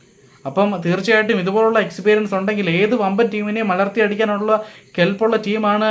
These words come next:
ഇവ, പപ്പുനുവിന് എന്നുള്ളത് അവർ വീണ്ടും തെളിയിക്കുകയാണ്. നമുക്ക് അവസരങ്ങളുടെ കുറവാണ്, എക്സ്പീരിയൻസിൻ്റെ കുറവാണെന്നുള്ളതാണ്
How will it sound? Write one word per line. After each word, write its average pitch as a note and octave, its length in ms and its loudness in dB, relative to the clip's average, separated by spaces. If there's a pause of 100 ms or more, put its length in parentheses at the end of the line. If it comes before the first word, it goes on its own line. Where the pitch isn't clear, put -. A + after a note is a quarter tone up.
(120)
ഇവ, F3+ 240 -6
പപ്പുനുവിന് G3+ 560 -2
എന്നുള്ളത് G#3 280 0
അവർ G3 220 0
വീണ്ടും G#3 340 -2 (240)
തെളിയിക്കുകയാണ്. G3 580 -2 (320)
നമുക്ക് D#3+ 240 -2
അവസരങ്ങളുടെ G#3 680 2
കുറവാണ്, G3 520 2
എക്സ്പീരിയൻസിൻ്റെ G#3 640 -2
കുറവാണെന്നുള്ളതാണ് G#3 1000 0